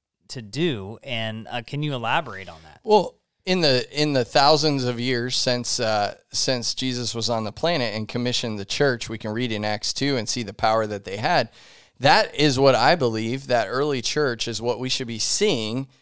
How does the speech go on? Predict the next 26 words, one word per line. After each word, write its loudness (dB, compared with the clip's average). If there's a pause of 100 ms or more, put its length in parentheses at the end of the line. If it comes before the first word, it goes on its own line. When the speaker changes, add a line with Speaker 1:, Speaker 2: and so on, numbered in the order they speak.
(280)
Speaker 2:
today. 0 (1160)
The 2
power, 4 (100)
the, -4
uh, 2 (340)
the -10
miracles, 0
the -2
signs, 0
wonders, -2
all 0
that -2
stuff 0
should -2
be -2
what 2
we're -4
seeing -2
today. 0 (440)
And 0
it's -2
because 0
they 4
met 0 (220)
the -2
man, -4